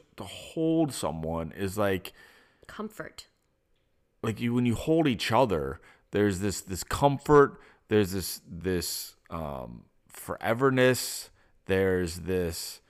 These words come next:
Speaker 2: Oneness.
Speaker 1: oneness that's like, you know,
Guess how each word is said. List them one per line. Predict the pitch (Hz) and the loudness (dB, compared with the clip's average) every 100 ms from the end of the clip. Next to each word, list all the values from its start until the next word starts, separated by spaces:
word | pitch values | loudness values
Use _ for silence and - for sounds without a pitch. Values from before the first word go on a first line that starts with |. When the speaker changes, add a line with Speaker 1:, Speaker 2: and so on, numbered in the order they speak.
| _ | _
Speaker 2:
Oneness. | - 208 220 139 - - - - | -8 -6 -6 -8 -10 -14 -14 -12
Speaker 1:
oneness | 80 98 120 135 139 135 - - | -2 4 4 4 4 4 2 -6
that's | 104 95 - | -6 -4 0
like, | 104 92 - - _ _ _ _ _ _ _ _ | 0 0 -6 -20 _ _ _ _ _ _ _ _
you | 101 | -2
know, | 95 90 87 | 0 0 -2